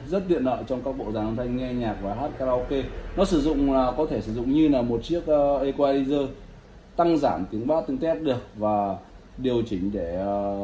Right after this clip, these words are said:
thu, à, à, Bluetooth từ điện thoại cũng như là máy tính và giải mã cái tín hiệu cổng optical này hoặc cắm cái đường line, đường code này rất hay các bác và anh chị em nhé. Với cái thiết bị này thì, à, đã, đã được em, à,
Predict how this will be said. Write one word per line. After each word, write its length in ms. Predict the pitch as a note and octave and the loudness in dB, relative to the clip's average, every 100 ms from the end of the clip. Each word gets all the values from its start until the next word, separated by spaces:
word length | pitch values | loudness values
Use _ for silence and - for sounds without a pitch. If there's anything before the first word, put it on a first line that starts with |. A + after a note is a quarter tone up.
| G2+ - | -6 -2
thu, 400 | C3+ C3+ C3 C3 | 0 2 4 4
à, 140 | B2 B2 A#2+ A2+ - - - - - | 4 4 2 2 -6 -18 -16 -16 -12
à, 140 | A2+ A2+ A2 A2 A2 A2 G#2+ G#2+ A2 A2 G#2+ G#2+ | -4 -2 0 0 -2 -2 -2 -2 -2 -2 -2 -2
Bluetooth 460 | G#2 G#2+ A#2+ D3+ E3 | -2 -2 -2 0 0
từ 120 | A#2+ G#2+ | 0 -4
điện 160 | G2 A2+ | -4 -2
thoại 220 | A#2+ - - - - - | -2 -2 -10 -20 -16 -6
cũng 140 | B2+ | 0
như 120 | C#3 | 2
là 80 | A#2+ | 2
máy 240 | G#2 A#2 A#2 | 0 -2 -2
tính 260 | A#2 C#3 - - | 0 0 -4 -4
và 240 | A2 G#2 | -2 -2
giải 180 | F#2 D#2+ | -2 -4
mã 140 | G2 | -6
cái 240 | G#2 B2 A#2+ | -6 -8 -8
tín 120 | A#2+ | -4
hiệu 140 | B2+ G#2+ | -2 -2
cổng 340 | G2 F2 F2+ F2 B2 | -4 -6 -8 -6 -4
optical 500 | C#3 B2 A2+ G2+ F#2+ | -2 -2 0 0 -2
này 100 | F#2+ - - | -6 -12 -10
hoặc 120 | F#2+ - | -10 -8
cắm 140 | F#2 | -6
cái 100 | C3 | -4
đường 240 | B2+ G#2 A#2 | -4 -2 -2
line, 180 | A2+ G2+ - - - | -4 -6 -10 -18 -12
đường 100 | F#2 | -8
code 200 | B2+ C3+ | -4 -4
này 80 | G2+ | -4
rất 160 | C3 | -4
hay 180 | C3 A#2+ | -4 -4
các 80 | A2 | -2
bác 140 | A#2+ A2 | -6 -6
và 80 | |
anh 80 | G#2+ | -6
chị 100 | A2 | -4
em 220 | G#2+ G#2+ | -4 -4
nhé. 80 | A#2+ A#2 - - - F#3 | -6 -10 -16 -20 -18 -6
Với 160 | D#3+ | -2
cái 200 | D#3+ F3 | 0 0
thiết 140 | E3+ F#3 | 0 0
bị 160 | E3+ C#3 | 0 0
này 200 | C3 A#2+ | 0 -2
thì, 260 | A#2+ A#2 A#2 | -2 -2 0
à, 120 | A#2 | 0
đã, 400 | A2+ A2 A2 A2 | 2 2 2 0
đã 200 | A2+ C3 | -2 -2
được 180 | C#3 B2 | -2 0
em, 240 | C3+ | 0
à, 80 | C#3 | 2